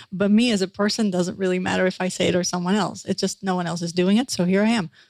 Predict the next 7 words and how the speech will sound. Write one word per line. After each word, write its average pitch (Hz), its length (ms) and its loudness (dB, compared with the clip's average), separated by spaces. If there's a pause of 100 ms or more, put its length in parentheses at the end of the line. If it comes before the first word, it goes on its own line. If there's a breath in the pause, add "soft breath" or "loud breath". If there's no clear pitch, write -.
(260 soft breath)
So 220 460 0 (840)
I 220 80 0
trained 269 400 -2
as 220 140 0
a 214 60 -2
coach. - 460 -4 (120)
And 208 480 2